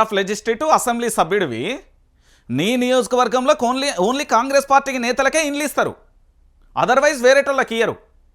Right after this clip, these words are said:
ఒక మహిళ వచ్చి, "బాంచన్ సారు, నాకు ఇల్లు లేదు, పేద బడుగు బలహీన వర్గానికి సంబంధించిన మహిళను నేను పనిచేస్తే కానీ పొట్టగడవది,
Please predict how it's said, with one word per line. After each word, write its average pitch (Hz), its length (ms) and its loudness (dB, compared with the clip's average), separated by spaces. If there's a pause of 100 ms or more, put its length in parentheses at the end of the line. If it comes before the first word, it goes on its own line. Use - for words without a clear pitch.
(760)
ఒక 143 140 -2
మహిళ 214 320 4
వచ్చి, 269 280 4
"బాంచన్ 247 600 0
సారు, 247 240 4
నాకు 240 280 0
ఇల్లు 220 200 -2
లేదు, 247 260 2
పేద 233 240 2
బడుగు 254 340 2
బలహీన 240 420 2
వర్గానికి 269 440 2
సంబంధించిన 226 840 -2 (1200)
మహిళను 185 680 -2 (380)
నేను 202 200 -6
పనిచేస్తే 262 580 0
కానీ 254 200 0
పొట్టగడవది, 220 800 -2